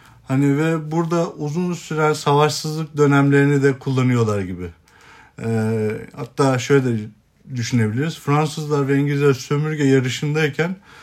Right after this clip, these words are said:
Almanlar kendi topraklarında üniversite, arkeoloji, kimya, biyoloji üzerine büyük büyük atılımlar yapıyor-, yapıyorlar.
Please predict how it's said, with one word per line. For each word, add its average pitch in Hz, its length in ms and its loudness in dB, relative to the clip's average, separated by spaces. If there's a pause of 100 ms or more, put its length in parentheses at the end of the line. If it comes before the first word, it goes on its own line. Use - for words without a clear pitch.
(300)
Almanlar 143 600 2
kendi 147 300 0
topraklarında 123 1040 -2 (520)
üniversite, 131 840 0 (160)
arkeoloji, 120 960 0 (160)
kimya, 120 680 0 (140)
biyoloji 131 440 2
üzerine 135 580 -2
büyük 151 240 -2
büyük 143 200 0
atılımlar 120 540 2
yapıyor-, 95 360 -8 (160)
yapıyorlar. 104 460 -8